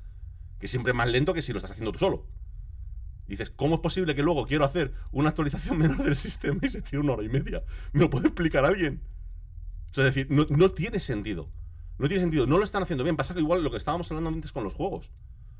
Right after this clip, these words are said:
¿Cómo puede estar ocupando un juego de bofetadas cincuenta gigas? ¿Me lo puede explicar alguien?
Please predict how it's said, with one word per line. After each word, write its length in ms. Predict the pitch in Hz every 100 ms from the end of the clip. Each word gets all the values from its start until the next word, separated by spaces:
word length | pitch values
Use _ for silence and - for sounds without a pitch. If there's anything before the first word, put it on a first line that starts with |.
| - -
¿Cómo 260 | - 226 185
puede 160 | 190
estar 200 | 143 -
ocupando 480 | 131 117 120 120 113
un 160 | 113 117
juego 280 | - 117 110
de 60 |
bofetadas 680 | 107 - 104 113 104 85 - - - - - - - - - - -
cincuenta 540 | - - 139 117 113 -
gigas? 400 | - 90 - -
¿Me 80 | 101
lo 80 |
puede 80 | 95
explicar 280 | 180 370 -
alguien? 240 | - 127